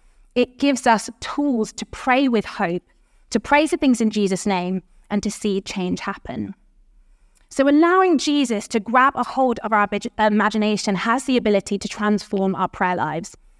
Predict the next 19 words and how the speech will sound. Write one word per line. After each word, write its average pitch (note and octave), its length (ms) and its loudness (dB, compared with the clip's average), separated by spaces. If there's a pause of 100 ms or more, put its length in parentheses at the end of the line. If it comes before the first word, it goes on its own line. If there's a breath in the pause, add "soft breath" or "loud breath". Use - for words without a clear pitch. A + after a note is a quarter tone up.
(560)
So - 160 0
a-, A3 160 2
again, A3 380 2
just - 160 -6
an A3+ 80 0
example A3 460 2
of G3+ 120 0
that. F3+ 300 -2
So, A#3 320 0
um, A#3+ 340 2
Jesus F#4 460 2
calls C#4+ 320 -2
his A#3+ 180 -2
followers F#3+ 500 0 (340)
to A#3 100 0
pray A#3+ 360 2
the A3 120 2
Lord's G3 300 0
Prayer. F3 440 -4